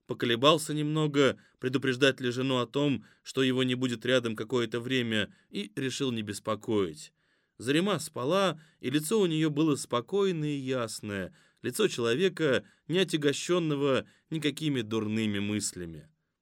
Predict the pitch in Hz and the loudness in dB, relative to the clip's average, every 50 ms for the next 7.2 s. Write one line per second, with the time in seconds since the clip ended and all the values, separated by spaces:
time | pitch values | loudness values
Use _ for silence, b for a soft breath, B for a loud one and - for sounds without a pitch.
0 | _ _ _ _ _ _ _ _ _ _ 123 135 151 156 240 233 214 185 165 151 | _ _ _ _ _ _ _ _ _ _ -4 -4 0 2 2 2 2 2 0 0
1 | 156 - 185 165 143 127 131 127 123 123 123 123 143 170 175 156 120 B B B | 0 0 0 0 0 -2 -2 0 2 0 0 2 0 2 2 2 0 B B B
2 | B B B 131 147 175 165 156 151 139 123 - 139 139 139 131 - - - 117 | B B B -2 0 2 2 2 0 -2 0 0 0 2 2 0 0 -4 -4 -2
3 | 117 131 165 196 190 190 - - 170 160 151 139 110 b b b b b b 123 | -2 -2 -2 -4 -4 -6 -8 -6 -2 0 0 0 -2 b b b b b b -8
4 | 135 - 165 175 156 214 214 190 151 135 151 190 180 - - 151 131 113 - 139 | -4 -2 -2 -2 0 0 0 0 0 0 -2 -2 -2 0 0 -2 -2 0 -2 -6
5 | 120 - 123 123 127 127 117 - - 185 190 196 180 185 - 185 175 135 B B | -4 -2 -2 0 2 0 0 0 -2 -2 -2 0 -2 -2 0 0 0 0 B B
6 | B B B _ 120 131 135 147 151 147 170 175 139 127 143 185 196 190 180 175 | B B B _ -4 0 2 2 2 4 4 2 4 4 4 4 4 2 2 0
7 | 170 151 - | -2 -4 -8